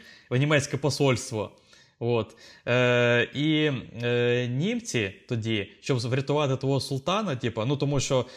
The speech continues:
одразу під це посольство прийшли англійці, війська, типа, і просто стали навкруги, типа.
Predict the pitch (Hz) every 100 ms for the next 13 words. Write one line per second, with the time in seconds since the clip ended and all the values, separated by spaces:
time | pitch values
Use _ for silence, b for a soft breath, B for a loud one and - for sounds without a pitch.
0 | B 127 123 147 131 127 135 - 151 135
1 | - 175 202 - 135 123 113 135 - 151
2 | 127 135 202 - 117 120 - 120 101 98
3 | 120 113 156 139 - 143 131 123 - 123
4 | 113 104 98 - 90